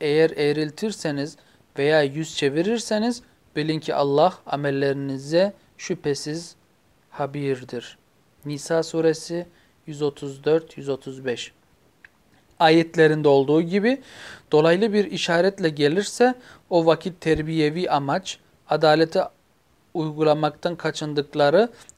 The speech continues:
dünya nimetlerinin peşinden koşarak Allah için şehadetten uzaklaştıkları zaman müminlerin Allah'ın azap ve gazabına uğrayacakları tehdididir. Ve bu tehditle yalnızca ahiret değil,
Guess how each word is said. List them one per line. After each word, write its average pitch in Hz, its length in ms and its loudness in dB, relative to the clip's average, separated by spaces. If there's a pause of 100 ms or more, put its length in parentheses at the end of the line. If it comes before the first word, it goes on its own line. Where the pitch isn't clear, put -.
dünya 151 340 0
nimetlerinin 156 720 -2
peşinden 147 480 -6
koşarak 156 540 -4
Allah 160 320 0
için 160 200 -6
şehadetten 147 720 -4
uzaklaştıkları 156 920 -2
zaman 165 400 -2 (440)
müminlerin 151 840 -2 (280)
Allah'ın 147 460 2
azap 156 400 -2
ve 160 60 4
gazabına 147 600 0
uğrayacakları 143 920 0
tehdididir. 135 840 -8 (1300)
Ve 196 220 2
bu 262 140 2
tehditle 185 580 0
yalnızca 165 720 2
ahiret 151 500 2
değil, 180 320 -2